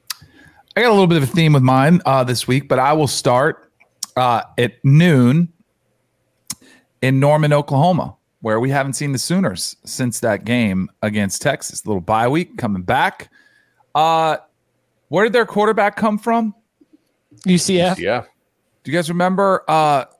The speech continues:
Speaker 1: who was his offensive coordinator there early in his career?
Speaker 2: Jeff Levy.
Speaker 1: Yeah. Do you guys remember when Josh Heupel took the job at Tennessee? Dylan Gabriel, a lot of former U C F players. They wa-,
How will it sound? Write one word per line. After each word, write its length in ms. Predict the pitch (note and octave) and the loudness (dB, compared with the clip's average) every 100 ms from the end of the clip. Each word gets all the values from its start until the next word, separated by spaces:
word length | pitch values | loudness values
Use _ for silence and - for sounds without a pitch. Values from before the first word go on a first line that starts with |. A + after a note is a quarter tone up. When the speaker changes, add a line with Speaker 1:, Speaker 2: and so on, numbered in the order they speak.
| - | -8
Speaker 1:
who 120 | D#3+ | -4
was 160 | F#3 D#3 | -4 -4
his 160 | D3+ | -2
offensive 500 | D#3 E3 F#3+ F#3+ C#3 | 0 0 -2 -10 -10
coordinator 440 | - F3 F#3 F#3+ F#3+ | -6 -4 -2 -2 -2
there 300 | G3 G3+ - | 0 -2 -2
early 280 | E3 F#3 F#3+ | -2 0 -2
in 40 | |
his 100 | F#3+ | -6
career? 440 | - G3 G3 G3+ F#3+ _ _ | -8 -6 -4 -4 -8 _ _
Speaker 2:
Jeff 240 | - F#3+ F3+ | -2 -2 0
Levy. 400 | F#3 F#3 A3 G#3+ _ _ _ _ - | 0 0 -2 -8 _ _ _ _ -8
Speaker 1:
Yeah. 420 | D#3 F#3 C#3 G#2 _ - | -2 0 -2 -4 _ -12
Do 100 | C3+ | -4
you 60 | |
guys 200 | F#3 B3 | -2 -2
remember 420 | A3 A3+ G#3 A3 G#3+ | -2 -2 0 0 0
when 420 | E3 E3 D#3+ D#3 | 0 0 -2 -4
Josh 380 | D#3+ D#3 E3+ - | -2 0 -2 -2
Heupel 520 | E3+ F3+ F3+ D#3+ A2+ | -2 -2 -4 -6 -6
took 260 | - F3 | -10 -10
the 60 | - | -12
job 500 | B2 C3+ C#3 D3+ C#3+ | -8 -2 0 0 -2
at 120 | - | -6
Tennessee? 880 | - D3 C3+ - - D#3+ C3+ G#2+ G2+ _ _ _ _ _ _ _ _ | -8 -6 -6 -6 -4 -2 -2 -4 -8 _ _ _ _ _ _ _ _
Dylan 300 | C3+ D3+ E3 | -6 -4 -6
Gabriel, 640 | A#2 A2+ C#3 C#3 D#3 D#3 | -8 -6 -4 -2 0 0
a 120 | D#3 A#2 | -2 -4
lot 220 | A2 C3 | -4 -4
of 60 | |
former 280 | - C#3+ C#3 | -6 -6 -4
U 140 | B2 C3+ | -4 -6
C 180 | - | -4
F 140 | C3+ C3 | -4 -4
players. 440 | A2+ B2+ D3 D3+ | -2 -2 0 -2
They 180 | A#2 C#3+ | -2 -2
wa-, 180 | F3 | -2